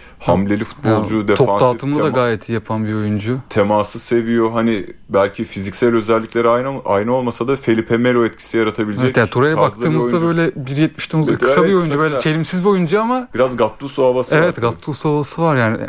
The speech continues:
Speaker 2: Rakibi de sertliğiyle yıldıracak bir oyuncu. O Oliveira, Torreira bir de önlerine bir on numara transferi konuşuluyor, Evander.
Speaker 1: Ya tam şeyi,
Speaker 2: Böyle
Speaker 1: e, seti
Speaker 2: evet.
Speaker 1: tamamlıyor gibi, altı sekiz on.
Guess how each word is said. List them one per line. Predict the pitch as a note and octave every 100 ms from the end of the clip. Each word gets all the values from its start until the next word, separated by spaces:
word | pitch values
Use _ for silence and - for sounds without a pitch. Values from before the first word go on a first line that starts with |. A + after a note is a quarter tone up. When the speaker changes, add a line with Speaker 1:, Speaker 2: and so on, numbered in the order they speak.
| A#2+
Speaker 2:
Rakibi | A2 - C#3
de | D3 -
sertliğiyle | - C3 - C3+ C#3+ C#3
yıldıracak | B2+ C3 B2 A#2+ C#3 C#3 -
bir |
oyuncu. | A#2 A2 A2 D#3 G#3 -
O | - C3+ -
Oliveira, | C3 C#3 D#3+ D#3 B2+ - - -
Torreira | C3 D3+ F3 D3+
bir |
de | D3
önlerine | D3 C#3+ D#3
bir | D3+
on | D3+ D#3+
numara | D#3+ D#3
transferi | D3 D3+ - D#3+
konuşuluyor, | D3 F3+ A2+ G#2+ A2+
Evander. | A2 A2+ A2 B2 - - -
Speaker 1:
Ya | F2+ -
tam | A#2+ A2+ A2+ -
şeyi, | - G#2+ A2+ A#2+ - - - - - - -
Speaker 2:
Böyle | B2+ B2+ -
Speaker 1:
e, | - -
seti | - D3
Speaker 2:
evet. | B2+ B2+ A2+
Speaker 1:
tamamlıyor | A2+ A2+ A2+ A2+
gibi, | G#2+ F#2+
altı | F2+ G2 -
sekiz | - G2 - G2
on. | A2